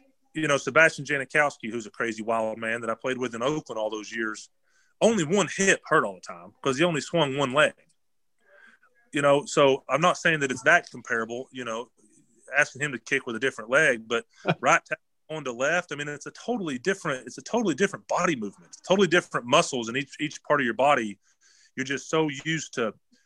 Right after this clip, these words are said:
to kicking and kicking and kicking over and over and over and over on the same side. Then you move sides for the biggest game of your life. And then you got a dude coming off the bench, another guy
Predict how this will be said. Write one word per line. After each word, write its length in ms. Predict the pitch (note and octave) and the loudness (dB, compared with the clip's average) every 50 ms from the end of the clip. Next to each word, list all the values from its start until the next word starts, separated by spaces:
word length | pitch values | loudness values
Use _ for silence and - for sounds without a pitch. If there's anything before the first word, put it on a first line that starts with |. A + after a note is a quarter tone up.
| _ _ | _ _
to 180 | - A#2 A2+ A2+ - | -12 -10 -10 -10 -6
kicking 340 | - - E3+ E3+ - B2+ A2 | 0 2 2 2 2 -4 -6
and 100 | G3+ F#3+ | -6 -4
kicking 340 | - - F3 D#3+ - C#3 A#2 | 0 0 0 0 0 -6 -8
and 140 | G#2 G#2 _ | -10 -12 _
kicking 320 | - D#3 D3 - A2+ G#2 - | 0 0 0 0 -4 -8 -2
over 260 | C3+ D#3+ E3 C3 A#2+ | 0 0 0 0 -2
and 100 | A2 A2 | -6 -4
over 260 | B2 D3 D#3+ C3+ A#2+ A2 | -2 -2 -2 -2 -4 -8
and 120 | G#2+ A2+ | -6 -4
over 260 | B2+ D3+ D#3+ C3+ A#2 A#2 | -2 -2 -2 -2 -4 -6
and 60 | A#2+ | -4
over 200 | C3+ D3 C3+ A#2+ | -4 -4 -4 -8
on 80 | A2+ | -8
the 60 | A2 - | -8 -4
same 340 | - D#3+ D3+ C#3+ C3 C3 | 0 0 0 0 -2 -8
side. 300 | B2+ - D3+ D3 C#3 A#2+ | -2 2 4 6 6 4
Then 80 | B2 C#3 | 2 -2
you 80 | C3+ B2+ | -4 0
move 240 | C3+ E3 F3+ E3 | 2 4 4 2
sides 320 | - - C3+ A#2+ A2+ - - | 2 2 2 2 2 0 -4
for 240 | - B2+ A#2 A2 G#2+ _ _ _ _ | -10 -10 -10 -10 -10 _ _ _ _
the 80 | - A2+ | -10 0
biggest 280 | B2+ D#3 D3+ C#3+ C3 B2 | 0 0 0 0 -6 -8
game 180 | D3 C#3+ C#3 | -8 -8 -8
of 40 | C#3 | -8
your 160 | C3 A#2+ A2+ | -8 -6 -2
life. 400 | A#2+ C#3 C#3+ C3+ B2 A2+ A2 - _ | 0 4 4 4 4 2 -2 -8 _
And 100 | A2 A#2+ | -14 -12
then 160 | B2+ B2 A#2 A2 _ _ _ _ _ _ _ _ _ | -12 -12 -12 -14 _ _ _ _ _ _ _ _ _
you 100 | C3 C3 | -6 -2
got 140 | D3 C#3 C3+ | -2 -2 0
a 40 | |
dude 220 | B2+ D3 D3+ D#3 - | -2 -4 -4 -4 -4
coming 220 | - D3+ D3 D3 | -8 -6 -4 -4
off 140 | D3 C#3 - | -6 -6 -6
the 60 | B2+ | -6
bench, 340 | A#2 D3+ E3 D#3+ D3 C3 - | -4 -2 -2 -2 -2 -4 -8
another 200 | A#2+ C3 C#3+ D3 | -8 -8 -6 -4
guy 180 | C#3+ D3+ C#3+ | -2 -2 -2